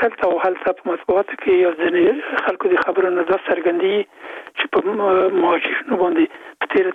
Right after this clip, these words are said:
تیره د مسلمانانو مهاجرینو په ژوند کې به سختي راشي. او د بده مرغه، د بده مرغه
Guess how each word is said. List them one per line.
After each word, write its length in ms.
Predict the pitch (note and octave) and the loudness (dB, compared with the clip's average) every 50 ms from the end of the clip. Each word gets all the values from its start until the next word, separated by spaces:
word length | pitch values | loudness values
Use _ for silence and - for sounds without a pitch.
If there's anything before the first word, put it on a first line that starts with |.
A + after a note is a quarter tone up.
| - | -2
تیره 200 | - G3+ F#3+ F#3+ F3+ | 0 0 0 0 0
د 80 | F#3+ F3 | 0 -2
مسلمانانو 540 | F3 - - F#3 F3 E3+ G3 G#3+ G#3+ G3+ F#3+ F3 | -2 -2 -2 0 0 2 2 2 2 0 0 0
مهاجرینو 440 | E3+ D#3 D3+ D#3+ E3+ E3+ F3 F3 - | 0 0 0 0 0 0 0 0 0
په 120 | F#3 E3+ E3 | 0 0 0
ژوند 160 | F3 E3+ - - | -2 -2 -2 -4
کې 80 | D4 - | -4 -2
به 80 | - - - - - - - - - - | -2 -2 -4 -6 -20 -16 -12 -6 -4 -2
سختي 300 | G3 - - - - - - - | -2 -2 -2 -4 -10 -10 -6 -2
راشي. 300 | A3 - - - - - - - - - - - - - - - _ - - | -2 0 0 0 -2 -4 -6 -8 -18 -20 -18 -18 -20 -20 -20 -12 _ -2 0
او 60 | F#3+ F3+ E3+ - | 0 0 0 0
د 100 | G3 F#3 - | 0 0 2
بده 220 | G#3+ A#3+ - A3 G3+ F#3+ | 0 0 0 0 0 0
مرغه، 240 | F#3 F3 E3+ F3 E3+ D#3+ | 0 0 0 0 0 2
د 100 | F3+ E3 F#3+ | 2 2 2
بده 180 | G3 F#3+ G3 E3+ F3 | 2 0 0 -2 -2
مرغه 240 | F3+ F3 E3+ F3+ | -2 -2 -2 -2